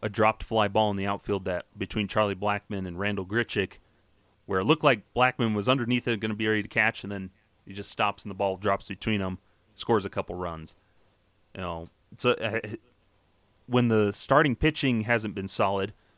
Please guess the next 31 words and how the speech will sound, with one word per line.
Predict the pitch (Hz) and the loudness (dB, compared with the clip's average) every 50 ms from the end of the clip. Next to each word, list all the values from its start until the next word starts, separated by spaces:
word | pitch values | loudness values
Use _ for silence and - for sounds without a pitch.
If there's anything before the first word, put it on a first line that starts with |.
| _ _ _ | _ _ _
which | - 98 95 - - | -4 -2 -2 -2 -4
unfortunately | 90 87 - 123 135 131 - - 110 101 98 95 - _ _ _ _ _ - | -8 -4 0 0 0 0 0 -2 -2 -2 -2 -4 -6 _ _ _ _ _ -2
it | 98 95 92 | 0 0 2
hasn't | 113 131 151 135 117 104 | 2 2 2 2 0 -2
been | 101 98 95 - | -2 -2 -4 -4
for | - 104 101 | -2 -2 -2
a | 95 | 0
lot | 92 104 107 104 | 2 2 0 0
of | 101 101 | 0 0
our | 95 90 87 85 - | -2 -2 -2 -4 -8
main | 90 98 101 107 107 98 95 | -6 -4 -2 -2 -2 -2 -2
guys, | 95 104 123 131 107 90 90 92 95 - - _ _ _ _ _ _ _ _ _ _ _ _ | 0 0 0 0 0 -2 -4 -6 -8 -10 -16 _ _ _ _ _ _ _ _ _ _ _ _
you | - | -12
know, | 85 87 90 90 - - | -10 -10 -10 -10 -10 -6
Marquez, | 104 101 92 92 - - 117 110 104 104 101 - | -2 -2 -2 -2 0 0 2 2 2 2 0 -2
Senzatela, | - 104 98 92 87 - - 107 104 101 101 98 98 - _ _ _ _ _ _ _ _ _ _ | -4 -6 -6 -8 -4 0 2 2 4 4 2 0 -2 -6 _ _ _ _ _ _ _ _ _ _
Freeland, | - 127 139 151 131 110 107 101 101 | 2 4 6 6 6 4 2 0 0
they've | 104 104 101 95 95 - _ _ _ _ _ _ _ _ _ _ _ - | 0 0 -2 -4 -8 -14 _ _ _ _ _ _ _ _ _ _ _ -6
kind | - 113 113 | -4 -2 -2
of | 110 107 | 0 0
been | 107 104 104 98 98 95 92 - _ _ _ _ - | 0 0 0 0 -2 -4 -6 -8 _ _ _ _ -4
wishy-washy | 107 135 131 - 120 107 101 98 98 95 - - 107 98 | -2 -2 0 0 -2 0 0 2 0 0 0 -4 -6 -6
here. | 95 104 101 95 92 92 - _ _ _ _ _ _ _ _ _ _ _ _ _ _ _ _ _ _ _ _ _ - | -4 -4 -4 -4 -4 -4 -8 _ _ _ _ _ _ _ _ _ _ _ _ _ _ _ _ _ _ _ _ _ -4
And | 107 113 | -2 0
then | 110 107 101 | 0 0 0
add | 85 113 131 127 | 2 2 4 4
in | 123 120 | 4 2
bad | 110 113 107 101 98 | 2 2 2 0 0
defense, | 113 165 170 - 110 98 95 90 - - | -4 -6 -4 -4 -4 -4 -4 -6 -6 -4
that | 104 107 104 | -4 -4 -4
just, | - 104 92 - - | -4 -6 -8 -8 -10